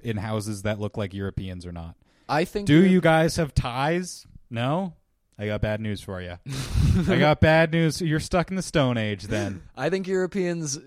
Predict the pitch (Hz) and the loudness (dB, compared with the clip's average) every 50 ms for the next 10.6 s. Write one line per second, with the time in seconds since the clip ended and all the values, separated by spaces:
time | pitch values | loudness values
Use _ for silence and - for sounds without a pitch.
0 | 139 147 147 147 147 135 139 - - 147 131 107 117 123 120 135 123 123 135 127 | -16 -16 -8 -2 0 0 0 0 -2 -2 -4 -2 -2 0 0 0 0 0 0 2
1 | 120 127 135 127 123 123 127 117 - 151 123 123 - - 131 110 123 120 120 117 | 2 2 2 2 2 2 0 0 0 0 0 0 0 -2 0 2 2 2 2 2
2 | - - 123 113 107 101 113 120 120 117 117 120 113 107 107 113 113 - - 131 | 0 -2 -4 -4 -2 -2 -2 -2 -2 -2 -2 -2 -4 -4 -4 -4 -4 -4 -4 -4
3 | 120 113 - _ - - 113 113 117 117 113 98 113 104 92 82 - - - - | -4 -4 -4 _ -6 -4 -4 -6 -6 -6 -6 -6 -6 -6 -6 -8 -6 -4 -2 -2
4 | - - 120 113 113 113 107 - - 107 101 104 98 92 98 98 - 104 98 98 | -2 -2 -2 -2 -2 -2 -2 -4 -4 -4 -2 -2 -2 -2 -6 -6 -4 -2 0 2
5 | 101 107 107 107 - - 113 110 110 110 104 107 101 104 101 98 98 101 101 101 | 2 2 2 2 0 0 0 0 0 -2 -2 -2 0 0 2 2 2 2 2 2
6 | 98 98 95 98 95 92 - - - 101 92 95 95 - - 95 87 85 82 107 | 2 0 0 0 0 -2 -2 -2 -2 -2 -2 -2 -2 -4 -6 -6 -6 -4 -4 -4
7 | 107 107 113 117 113 104 104 - 101 98 98 98 110 120 120 117 143 147 147 151 | -4 -4 -4 -4 -6 -8 -10 -12 -12 -12 -8 -2 0 0 2 2 2 2 4 2
8 | 151 143 143 135 131 135 139 139 127 131 123 117 - - 135 123 127 127 113 113 | 4 4 4 4 6 4 4 4 4 2 0 0 0 2 2 4 2 2 0 -2
9 | 110 - - - 127 127 127 131 123 - - - 117 107 107 113 123 139 147 120 | -4 -6 -4 -4 -2 -2 -2 -2 -2 -4 -4 -4 -4 -2 0 2 2 2 0 0
10 | 123 113 113 110 113 110 110 110 110 107 - - | -4 -4 -4 -2 -2 -2 -2 -2 -2 -4 -6 -10